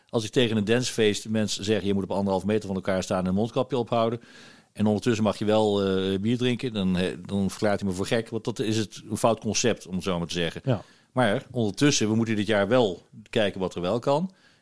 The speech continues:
Speaker 1: Welke maatregelen kunnen we nou treffen, dat we goed genoeg weten, hè, dat wat we doen, eh, niet te veel, eh, zieke mensen oplevert.
Speaker 2: Precies.
Speaker 1: Nou ja, en
Speaker 2: Ja.
Speaker 1: dat, die bestanddelen. En daarom dat heel Nederland toch, eh, door, eh,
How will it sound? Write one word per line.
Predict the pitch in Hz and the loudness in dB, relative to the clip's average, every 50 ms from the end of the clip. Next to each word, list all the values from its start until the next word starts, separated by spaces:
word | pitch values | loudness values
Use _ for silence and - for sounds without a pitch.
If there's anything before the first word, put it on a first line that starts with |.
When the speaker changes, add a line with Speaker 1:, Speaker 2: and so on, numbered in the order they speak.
| _ | _
Speaker 1:
Welke | - 107 120 143 139 147 | -2 0 0 0 0 0
maatregelen | 139 139 135 120 135 131 110 - | 0 0 0 0 0 -2 0 0
kunnen | - 110 98 | 0 0 0
we | 98 | 0
nou | 92 - 117 123 | -2 0 0 0
treffen, | 143 - 190 160 | 0 0 -4 -4
dat | 117 98 - - | -4 -4 -4 -4
we | 90 90 82 - _ _ _ _ | -6 -6 -6 -8 _ _ _ _
goed | - - 143 143 - | -10 -4 -4 -4 -2
genoeg | - - 135 123 107 | -2 -2 -2 -2 0
weten, | 107 113 117 123 123 - 143 123 | 0 0 0 0 -2 -4 -10 -8
hè, | 139 147 160 151 | -6 -6 -4 -2
dat | 131 113 - - | -2 -2 -4 -2
wat | 110 107 95 - | -2 -2 -2 -2
we | 110 101 | -2 -2
doen, | 107 104 101 101 92 95 | -2 0 -2 -4 -6 -4
eh, | 104 104 104 92 - - - - _ - | -2 0 0 -2 -4 -6 -14 -20 _ -6
niet | - 123 127 | -2 -2 0
te | 123 104 | 0 2
veel, | 107 110 104 98 92 98 | 2 2 2 2 0 -2
eh, | 95 | -4
zieke | 87 104 95 - | -4 -4 -4 -2
mensen | 98 110 139 - 160 | -2 -2 -2 -4 -6
oplevert. | 143 143 147 139 127 101 95 - - - _ - - _ _ - - - | -6 -4 -2 -2 -2 -4 -4 -8 -10 -20 _ -20 -20 _ _ -20 -14 -4
Speaker 2:
Precies. | - 135 127 151 | -2 2 4 4
Speaker 1:
Nou | 131 107 95 | 4 4 2
ja, | 90 - - | 0 -2 -4
en | 110 113 | -2 0
Speaker 2:
Ja. | 104 110 104 | 2 2 2
Speaker 1:
dat, | 101 85 - - - - - - 107 110 104 | 2 0 -4 -12 -14 -16 -16 -14 -12 -10 -8
die | 98 107 107 | -2 0 0
bestanddelen. | 104 98 - - 120 131 143 117 107 95 90 87 107 110 - - - - - - - - _ _ _ _ | 2 2 2 2 2 2 2 2 2 2 2 0 -2 -4 -6 -10 -20 -20 -20 -20 -20 -20 _ _ _ _
En | - 104 | -4 0
daarom | 101 101 101 101 | 2 2 2 0
dat | 90 95 92 - | -2 -4 -4 -2
heel | - 104 98 98 | -2 -2 0 2
Nederland | 107 104 101 98 101 98 92 | 0 0 2 2 0 -2 0
toch, | - 107 90 - - 101 | -2 -4 -4 -2 -2 -2
eh, | 98 98 95 95 95 92 | 0 0 0 -2 -2 -2
door, | 95 101 98 92 92 82 | -2 -2 -2 -2 -2 -4
eh, | 95 95 95 92 90 85 | -4 -2 -2 0 -2 -2